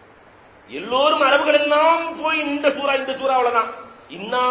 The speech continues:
ஆத்தைனா மாதிரி ஒரு சூறாவை கொண்டு வந்துருவோமே பார்க்கலாம் என்று ஆறு மாத காலம் கஷ்டப்பட்டவர்கள் எல்லாம் உண்டு. ஃபைசி எழுதி எழுதி பார்க்கிறார் ஆறு மாசம். இன்னா ஆத்தைனா மாதிரி ஒரு மூணு வசனத்தை எழுதிடலாமே, எழுதவே முடியவில்லையே, எழுதவே முடியவில்லை. கடைசியில என்ன ஆனாரு? இந்த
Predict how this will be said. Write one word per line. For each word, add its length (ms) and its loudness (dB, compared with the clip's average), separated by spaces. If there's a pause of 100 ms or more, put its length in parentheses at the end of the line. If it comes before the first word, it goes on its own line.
ஆத்தைனா 340 -4 (100)
மாதிரி 440 0
ஒரு 160 -2
சூறாவை 340 0
கொண்டு 180 -2
வந்துருவோமே 460 0
பார்க்கலாம் 340 0 (400)
என்று 160 0 (140)
ஆறு 180 4
மாத 280 4
காலம் 260 4
கஷ்டப்பட்டவர்கள் 680 -2
எல்லாம் 220 0
உண்டு. 180 -6 (320)
ஃபைசி 400 -2
எழுதி 220 0
எழுதி 240 -4
பார்க்கிறார் 400 2
ஆறு 180 2
மாசம். 300 -4 (360)
இன்னா 220 0
ஆத்தைனா 400 -2
மாதிரி 240 0
ஒரு 140 -2
மூணு 180 -2
வசனத்தை 380 -4
எழுதிடலாமே, 440 -2 (360)
எழுதவே 340 0
முடியவில்லையே, 500 -4 (300)
எழுதவே 320 0
முடியவில்லை. 420 -2 (240)
கடைசியில 460 -4
என்ன 120 -6 (120)
ஆனாரு? 280 -2 (2000)
இந்த 120 -10